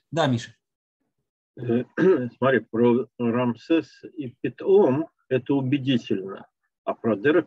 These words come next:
Speaker 2: Плештим, по-моему, не очень, потому что это просто название дороги. Там
Speaker 1: Дерех
Speaker 2: сейчас
Speaker 1: Эрец
Speaker 2: бывает
Speaker 1: Плештим. Называется Дерех Эрец Плештим.
Speaker 2: Ну
Speaker 1: Да,
Speaker 2: что,
Speaker 1: путь
Speaker 2: это
Speaker 1: страны
Speaker 2: название дороги,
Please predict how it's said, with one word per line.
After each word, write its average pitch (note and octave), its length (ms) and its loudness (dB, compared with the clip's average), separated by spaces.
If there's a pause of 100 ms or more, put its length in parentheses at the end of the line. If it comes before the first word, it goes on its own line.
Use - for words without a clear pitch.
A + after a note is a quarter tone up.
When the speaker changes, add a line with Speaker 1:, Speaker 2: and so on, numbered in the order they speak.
Speaker 2:
Плештим, D3+ 760 0 (320)
по-моему, C3 400 2
не D#3 140 6
очень, E3+ 400 2
потому A#2+ 380 -4
что C#3 140 -4
это A#2+ 120 -14
просто C#3+ 300 -8
название C#3+ 520 -4
дороги. C#3+ 580 -4 (360)
Там B2 160 -2
Speaker 1:
Дерех F#3+ 220 -6
Speaker 2:
сейчас G3+ 200 -4
Speaker 1:
Эрец F#3 240 2
Speaker 2:
бывает C3 220 2 (280)
Speaker 1:
Плештим. A2 320 -20
Называется D3 460 -8
Дерех D3+ 380 -6
Эрец F3+ 300 -6
Плештим. B2 520 -12 (380)
Speaker 2:
Ну C3 180 -10
Speaker 1:
Да, E3 260 -4
Speaker 2:
что, F3+ 140 -8
Speaker 1:
путь A3 280 -4
Speaker 2:
это E3 160 -6
Speaker 1:
страны E3 240 0
Speaker 2:
название G3 300 4
дороги, F#3+ 460 4